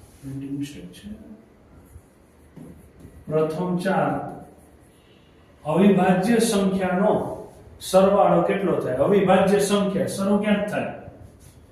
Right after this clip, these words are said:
એક તો વિશિષ્ટ છે, શૂન્ય આવશે નહીં,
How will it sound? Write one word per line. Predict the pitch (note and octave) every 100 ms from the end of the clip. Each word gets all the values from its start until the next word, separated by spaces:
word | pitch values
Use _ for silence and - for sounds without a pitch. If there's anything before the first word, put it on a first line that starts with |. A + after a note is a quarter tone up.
| - -
એક | F3 F#3+ F#3+
તો | G3
વિશિષ્ટ | G#3 B3 - - -
છે, | D3+ B2+ - - - - - - -
શૂન્ય | - G3 G3 G3+
આવશે | G3 G3+ G3+ G3+ E3+
નહીં, | C#3